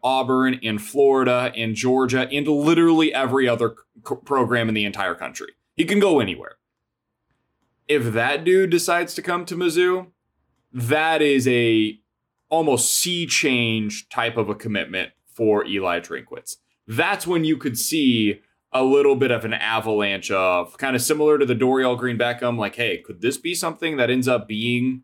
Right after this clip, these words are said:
significant for Mizzou with momentum? Luther Burden could be that for this upcoming class for Mizzou. It's that big.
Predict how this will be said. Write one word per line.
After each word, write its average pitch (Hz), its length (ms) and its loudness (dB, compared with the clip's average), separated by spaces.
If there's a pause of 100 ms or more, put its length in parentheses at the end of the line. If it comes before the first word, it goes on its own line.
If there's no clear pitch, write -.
(160)
significant 123 720 -2
for 127 120 -2
Mizzou 117 600 2
with 107 220 -2
momentum? 127 720 -2 (760)
Luther 180 320 4
Burden 127 360 2
could 110 180 -4
be 104 160 0
that 95 320 -4
for 107 80 -6
this 98 240 -4
upcoming 101 480 -4
class 85 320 -4
for - 160 -12
Mizzou. - 380 -14
It's 110 240 -10
that 107 400 -4
big. - 320 -18